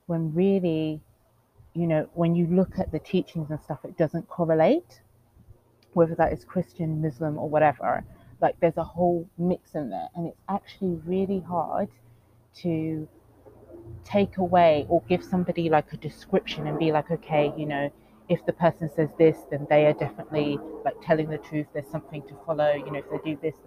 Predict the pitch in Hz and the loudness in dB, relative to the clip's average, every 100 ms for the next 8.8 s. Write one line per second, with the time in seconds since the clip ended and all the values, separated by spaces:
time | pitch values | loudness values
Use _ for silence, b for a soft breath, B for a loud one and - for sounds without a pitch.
0 | 156 - - 165 156 143 143 - - 160 | -20 -20 -16 -8 -6 -6 -8 -14 -6 -2
1 | 156 156 151 147 147 147 165 - - 160 | 0 0 -2 0 -4 -4 -16 -18 -12 -8
2 | 151 139 - 156 - 175 - 156 - - | -8 -6 -6 -6 -6 -6 -6 -16 -12 -8
3 | 156 - 160 156 - 139 208 B B B | -6 -2 0 0 -2 0 -2 B B B
4 | - 185 - 240 185 170 185 - - - | -8 -8 0 4 4 2 -4 -20 -20 -20
5 | - - _ 196 202 190 - - 220 220 | -20 -20 _ 0 0 -2 -10 -6 -4 -2
6 | 185 180 180 175 _ _ _ _ 170 156 | -4 -8 -12 -14 _ _ _ _ -2 -2
7 | 156 - 175 - - _ _ 160 165 - | -6 -12 -14 -16 -20 _ _ -8 -8 -4
8 | - 226 - 165 156 _ 160 | -4 -4 -4 -14 -14 _ -8